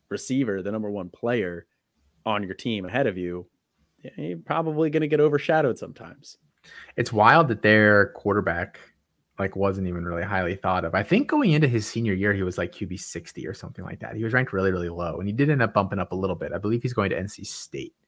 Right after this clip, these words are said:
Speaker 1: Hmm, okay.
Speaker 2: Um, their quarterback is, like, six six, one eighty. He's a big old beanpole if you ever go <laughs> watch Jeremiah Smith and J J Trader in high school. Uh, he's going to N C State. Uh, one of my, one of the lower ranked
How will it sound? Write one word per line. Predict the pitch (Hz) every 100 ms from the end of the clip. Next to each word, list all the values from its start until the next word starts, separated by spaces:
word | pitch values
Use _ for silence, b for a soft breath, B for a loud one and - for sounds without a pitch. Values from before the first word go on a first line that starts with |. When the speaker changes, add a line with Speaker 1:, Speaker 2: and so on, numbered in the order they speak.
| _ _ _ _
Speaker 1:
Hmm, | 98 95 82 -
okay. |
Speaker 2:
Um, | 78 76 80
their | 107
quarterback | - 139 160 160
is, |
like, | 151 -
six | - 117 -
six, | - - 85 - -
one | 107 101 92
eighty. | 90 85 69 65 - _ _ _ _ _ -
He's | 117
a | 107
big | - 131
old | 113 104
beanpole | 113 117 107 101 90
if | 98 113
you |
ever | 107 107
go | 107 104
<laughs> |
watch | 107 - - -
Jeremiah | 160 156 170 147 -
Smith | - - - 127 156
and | 127 113
J | 120
J | 113 113
Trader | 107 110 101 101
in | 95
high | 101
school. | 98 - - B B B B -
Uh, | 92
he's | 92
going | 95 98
to | 87
N | 85
C | 92
State. | - 104 90 - -
Uh, | 90 87 92 98
one | 101
of | 92
my, | 87 98
one | 98
of | 98
the |
lower | 95 92 90
ranked | 90 87 -